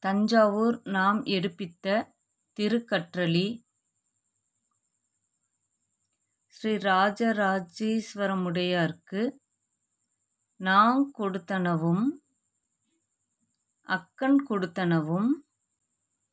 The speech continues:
நம் பெண்டுகள் கொடுத்தனவும், அதைத் தொடர்ந்து ஸ்ரீ விமானத்திலே கல்லிலே வெட்டுக என திருவாய் மொழிஞ்சருள அப்படின்னு சொல்லிட்டு இந்த கல்வெட்டு முடியும்.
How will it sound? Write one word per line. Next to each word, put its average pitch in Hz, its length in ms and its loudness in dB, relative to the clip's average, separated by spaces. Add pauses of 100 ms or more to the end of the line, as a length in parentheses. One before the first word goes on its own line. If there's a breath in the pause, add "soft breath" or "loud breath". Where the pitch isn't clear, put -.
(480)
நம் 240 520 2
பெண்டுகள் 233 720 2
கொடுத்தனவும், 185 960 -2 (260)
அதைத் 190 320 -6
தொடர்ந்து 208 640 -4 (480)
ஸ்ரீ 233 300 0
விமானத்திலே 233 1200 2
கல்லிலே 233 720 0
வெட்டுக 190 680 -4 (100)
என 202 400 -6
திருவாய் 220 560 0
மொழிஞ்சருள 196 960 -2 (680)
அப்படின்னு 175 440 -8
சொல்லிட்டு 170 400 -4
இந்த 180 160 -2
கல்வெட்டு 165 440 -4
முடியும். 156 460 -4